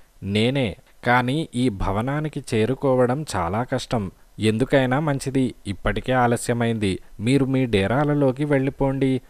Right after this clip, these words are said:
ఏదైనా పని ఉండి అవసరమైతే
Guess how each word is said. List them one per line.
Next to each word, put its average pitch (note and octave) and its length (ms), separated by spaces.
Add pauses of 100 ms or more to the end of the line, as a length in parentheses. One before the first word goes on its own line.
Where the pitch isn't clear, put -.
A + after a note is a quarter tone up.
(120)
ఏదైనా G#2+ 540
పని G2 320
ఉండి A2 280
అవసరమైతే G#2 920